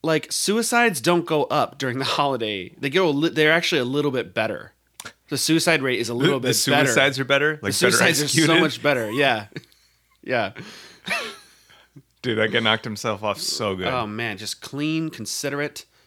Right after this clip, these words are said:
Speaker 1: Didn't leave a note. No drama.
Speaker 2: Yeah.
Speaker 1: Yeah.
Speaker 2: He d-, he did it in fire, so his ashes just totally burned up.
Speaker 1: Yeah, it was, he really
Speaker 2: Just
Speaker 1: saved us the cost.
Speaker 2: Yeah. We just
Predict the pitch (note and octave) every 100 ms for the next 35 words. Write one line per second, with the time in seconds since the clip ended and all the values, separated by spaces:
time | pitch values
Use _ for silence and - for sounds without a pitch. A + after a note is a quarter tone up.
0 | - D#3 F#3+ F3+ D#3+ C#3+ D#3+ F3 F#3 E3+
1 | D3+ E3+ - _ - F#2+ A#2 _ _ _
2 | - A2 F#2 _ _ - A#2+ D#3+ C#3 D3+
3 | E3 A#2 - B2 A#2 F2 - G2+ F#2 F#2+
4 | G#2 G2 F3+ - - A2 G#2 G2 G2 F#2+
5 | F#2 F2 B2 F3+ G3 C#3+ C#3+ - - F3
6 | B3 - E3 D3+ B2+ - A2 G2+ A#2+ -
7 | - A#3 - - - B2+ C2+ A#1 _ _
8 | _ _ - A#2 A2+